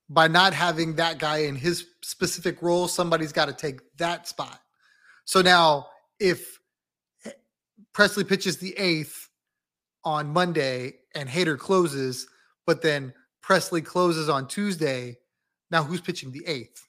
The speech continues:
You're not gonna put Josh Hader in the eighth inning. You're, you're just gonna give him the day off because you wanna rest him.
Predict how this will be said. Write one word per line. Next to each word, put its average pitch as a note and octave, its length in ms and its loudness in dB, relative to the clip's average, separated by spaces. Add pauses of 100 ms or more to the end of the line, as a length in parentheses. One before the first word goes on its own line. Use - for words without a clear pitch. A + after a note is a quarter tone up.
(120)
You're D3+ 80 -8
not E3 160 4
gonna E3+ 140 0
put D#3+ 280 -4
Josh C#3 380 -2
Hader C3 380 -2 (420)
in D3 140 -8
the C3+ 120 -10
eighth C#3 220 -6
inning. A#2 380 -6 (920)
You're, D#3 300 2
you're D#3+ 180 0
just D3+ 240 -6
gonna D3+ 140 0
give C#3+ 160 -2
him C#3+ 60 -4
the C3 60 -2
day C3+ 200 0
off F3+ 240 8
because C#3+ 180 -4
you C#3 60 -6
wanna C3 180 -2
rest G#3+ 320 4
him. B2+ 160 -12